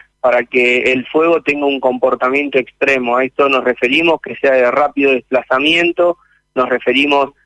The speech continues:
a que tenga una continuidad de, de, de, de quema que, que tal vez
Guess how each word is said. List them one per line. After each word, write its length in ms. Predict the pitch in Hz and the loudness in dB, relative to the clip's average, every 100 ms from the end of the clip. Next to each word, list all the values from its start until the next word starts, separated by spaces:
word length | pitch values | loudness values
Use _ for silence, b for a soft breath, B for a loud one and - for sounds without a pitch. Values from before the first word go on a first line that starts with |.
| - | -4
a 100 | 123 | -4
que 140 | 123 | -2
tenga 240 | 117 143 143 | -2 -2 0
una 140 | 135 123 | 0 0
continuidad 840 | 127 123 127 123 127 143 143 135 | -2 -4 -6 -2 0 2 2 2
de, 260 | 127 123 | 0 0
de, 280 | - 120 117 | 0 -2 -2
de, 320 | 117 117 117 127 | -2 -2 -2 -4
de 140 | 117 | -6
quema 520 | - 156 151 147 143 _ _ _ _ | -2 -2 2 0 0 _ _ _ _
que, 240 | - 117 107 | -4 -4 -2
que 160 | 127 117 | -4 -2
tal 200 | 123 123 | -2 0
vez 240 | 143 | 0